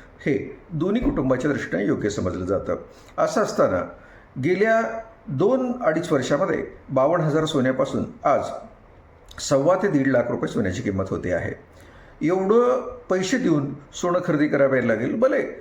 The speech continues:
तुम्हाला ग्राम, दोन ग्राम, पाच ग्राम, दहा ग्राम करावं लागत असेल, पण तुमच्यातल्या धार्मिक कार्यक्रमामध्ये तुम्हाला ते थोडं तरी खरेदी करावं लागणार आहे. या गोष्टीसाठी कोण जिम्मेदार असेल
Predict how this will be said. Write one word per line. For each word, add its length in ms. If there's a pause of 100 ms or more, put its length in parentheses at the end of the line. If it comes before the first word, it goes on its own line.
(240)
तुम्हाला 400 (100)
ग्राम, 300
दोन 180
ग्राम, 220
पाच 220
ग्राम, 300
दहा 180
ग्राम 240
करावं 300
लागत 260
असेल, 320 (320)
पण 160
तुमच्यातल्या 380
धार्मिक 420
कार्यक्रमामध्ये 760 (280)
तुम्हाला 240
ते 140 (100)
थोडं 200
तरी 180
खरेदी 220
करावं 280
लागणार 300
आहे. 200 (600)
या 100
गोष्टीसाठी 440
कोण 260
जिम्मेदार 320
असेल 440